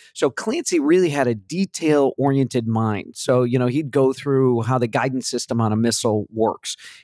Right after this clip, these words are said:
And for me, all that mattered was I got two, you know, I've got two guys from fifth group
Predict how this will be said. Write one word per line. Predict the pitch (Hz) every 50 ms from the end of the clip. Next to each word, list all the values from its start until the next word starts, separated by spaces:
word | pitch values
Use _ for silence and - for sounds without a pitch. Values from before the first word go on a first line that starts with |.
| _ 123
And | 131 123 -
for | - 131
me, | 135 165 208 220 185 160 139 139 135 _ - - _
all | - 123 143 165 160
that | 165 107
mattered | 135 139 131 127 123 123 120 117
was | 120 123 120 120 117 113 - - -
I | 120 131
got | 120 123 117 98 - _ _ -
two, | - - 202 190 190 190 180 170 170 156 - - _
you | - 151 135
know, | 127 117 110
I've | - 123 120
got | - 123 120 _ _ -
two | - 226 196
guys | 143 147 131 131 131 127 -
from | - 135 120
fifth | - - 180 151 - -
group | - 131 123 120 113 - -